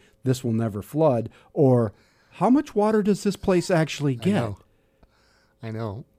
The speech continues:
Speaker 2: It's, we'll have to market it.
Speaker 1: Yes,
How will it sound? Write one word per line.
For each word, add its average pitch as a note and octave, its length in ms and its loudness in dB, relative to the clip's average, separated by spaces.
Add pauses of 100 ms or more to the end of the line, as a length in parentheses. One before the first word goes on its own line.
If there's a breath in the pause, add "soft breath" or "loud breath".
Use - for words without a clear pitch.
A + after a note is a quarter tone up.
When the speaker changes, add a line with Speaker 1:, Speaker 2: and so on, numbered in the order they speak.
(300)
Speaker 2:
It's, C3+ 180 -10
we'll C#3+ 220 -2
have C#3 160 0
to C3 80 -2
market A#2 340 -6
it. G2 160 -18 (360 soft breath)
Speaker 1:
Yes, B2 440 -2